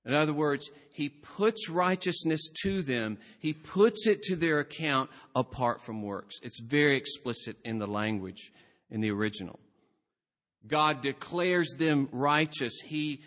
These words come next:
puts them in a righteous condition, and it has nothing to do with their works. Totally apart from their works. And then he quotes David. And these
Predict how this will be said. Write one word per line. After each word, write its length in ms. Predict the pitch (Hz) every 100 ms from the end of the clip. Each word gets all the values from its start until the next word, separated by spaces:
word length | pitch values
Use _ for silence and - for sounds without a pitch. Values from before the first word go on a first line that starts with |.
| - _ -
puts 300 | 190 190 -
them 180 | 190 185
in 100 | 175
a 100 | 165
righteous 540 | 147 160 170 170 160
condition, 640 | - 151 139 156 - 135 127
and 140 | 139
it 80 | 143
has 280 | 139 143 127
nothing 420 | 131 143 143 143
to 100 | 123
do 200 | 123 123
with 140 | 110 107
their 140 | 101
works. 540 | 95 90 82 - - - _ - -
Totally 360 | 151 151 151
apart 600 | 143 - - 143 135 110 - - -
from 480 | - 127 120 104 92 -
their 180 | 107 101
works. 580 | 95 95 - - - - _ _ _ _ _ _ _
And 200 | - 127
then 180 | 131 220
he 160 | 240 226
quotes 600 | - 170 160 160 - - -
David. 440 | 120 123 127 104 90 - _ _ _ _ _ _ _ -
And 200 | 151 143
these 260 | 190 262